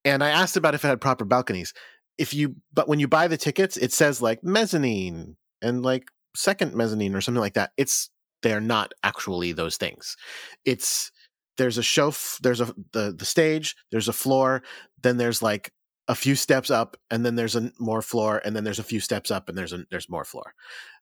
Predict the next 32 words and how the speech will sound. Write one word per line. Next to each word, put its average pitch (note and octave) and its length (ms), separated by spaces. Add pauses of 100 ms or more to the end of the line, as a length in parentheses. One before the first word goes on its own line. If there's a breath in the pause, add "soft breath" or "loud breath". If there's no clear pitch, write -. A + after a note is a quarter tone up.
(120)
So G#2 400
it's - 160
all D3+ 260
really, A#2+ 560 (520)
it's - 160
not E3+ 120
on D#3 140
the B2 80
same C3 260
level, B2+ 360
but C3 120
it's A2+ 140
all A#2 300 (360)
basically A2+ 540
the D#2+ 80
same F2 220
level, E2+ 180
just - 220
with G2+ 100
some F2 140
steps. - 320 (160 loud breath)
So C#3 160
when C3 220
the A#2+ 180
scouts - 420
at C3 100
the A#2 160
end, B2 160
like, G2+ 160
run A2 220
through A2 140
the, G2 180